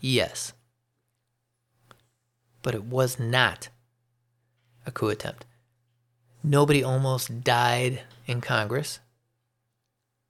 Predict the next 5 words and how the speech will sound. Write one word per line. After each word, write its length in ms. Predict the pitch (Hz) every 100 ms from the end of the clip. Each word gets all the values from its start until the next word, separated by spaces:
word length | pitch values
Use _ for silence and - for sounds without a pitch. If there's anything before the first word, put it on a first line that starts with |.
| _ _ _ _ _
Vice 200 | - 131
President 420 | - 147 143 123 131
Pence 400 | 139 143 143 - -
wasn't 280 | 131 147 -
almost 320 | 127 135 131